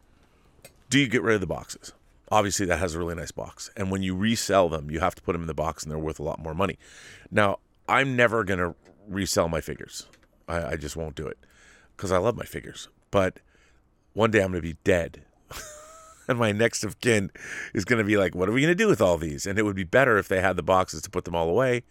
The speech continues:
and sell them. Or maybe, maybe, you know, if I'm dying of terminal cancer or something, I'll sell them. I'll put them on eBay. That'll be my last act in the world.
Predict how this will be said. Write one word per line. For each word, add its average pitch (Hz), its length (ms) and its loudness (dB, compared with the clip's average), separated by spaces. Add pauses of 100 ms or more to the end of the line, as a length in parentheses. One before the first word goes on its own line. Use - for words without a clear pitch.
(460)
and 95 180 -4
sell 82 240 2
them. - 360 -14
Or 98 160 2
maybe, 98 400 0 (100)
maybe, 95 600 -4
you 104 140 -2
know, 87 80 -2
if 80 80 -6
I'm 87 120 -2
dying 95 280 4
of 85 80 -4
terminal 95 300 -4
cancer 95 400 -4
or 85 40 -2
something, 80 300 -4 (580)
I'll 107 240 6
sell 90 300 4
them. 80 160 -4
I'll 78 60 -2
put - 140 -4
them 92 80 2
on 90 100 2
eBay. 85 360 0
That'll 87 160 0
be 90 100 -2
my 87 160 0
last 95 380 2
act 90 280 -2
in 104 80 -8
the 95 60 -6
world. 90 360 2